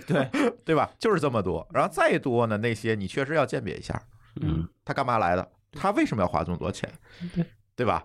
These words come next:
Speaker 1: 其实我们那边就发现有，有，有，有一个就这类，就是那官-，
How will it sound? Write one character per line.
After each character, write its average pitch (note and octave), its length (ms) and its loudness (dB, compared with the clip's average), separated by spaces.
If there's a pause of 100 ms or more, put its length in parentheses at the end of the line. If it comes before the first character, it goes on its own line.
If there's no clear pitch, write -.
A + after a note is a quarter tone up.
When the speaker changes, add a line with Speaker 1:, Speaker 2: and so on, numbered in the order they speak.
(100)
Speaker 1:
其 - 60 -18
实 G#3 60 -4
我 D#3+ 120 2
们 C#3 80 0
那 D#3 40 0
边 C#3 80 2
就 D3+ 80 -4
发 D3 200 0
现 D#3 120 2
有， G#2+ 220 -2 (120)
有， A2+ 280 0
有， A2+ 460 -2
有 A#2 280 0
一 G#2 40 -2
个 B2+ 180 -4
就 B2 100 -2
这 G#2+ 120 -4
类， - 180 -10
就 A2+ 160 -4
是 A2+ 80 -2
那 A#2 140 0
官-， B2+ 360 2